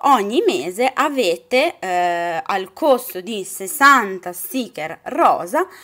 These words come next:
potete prendervi quattro S R di supporto viola, queste qui che costano, vedete, quindici sticker rosa ciascuno,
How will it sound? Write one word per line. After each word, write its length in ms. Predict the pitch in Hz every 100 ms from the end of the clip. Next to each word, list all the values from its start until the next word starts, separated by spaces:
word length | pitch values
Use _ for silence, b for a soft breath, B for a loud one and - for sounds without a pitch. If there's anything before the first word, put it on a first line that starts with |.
| B
potete 340 | - 285 277 349
prendervi 600 | 277 185 185 190 208 -
quattro 680 | - 254 175 - - 214 220
S 300 | - 202 -
R 260 | 262 196 165
di 140 | 180
supporto 580 | 240 392 - 156 160 -
viola, 540 | 185 190 175 175 175 190
queste 320 | 214 - 240
qui 120 | 196
che 140 | 202
costano, 440 | - 175 - 220 214
vedete, 380 | 202 180 180 175
quindici 520 | 254 226 202 196 175
sticker 400 | - 208 214 208
rosa 320 | 226 208 -
ciascuno, 760 | - 403 - 226 220 226 226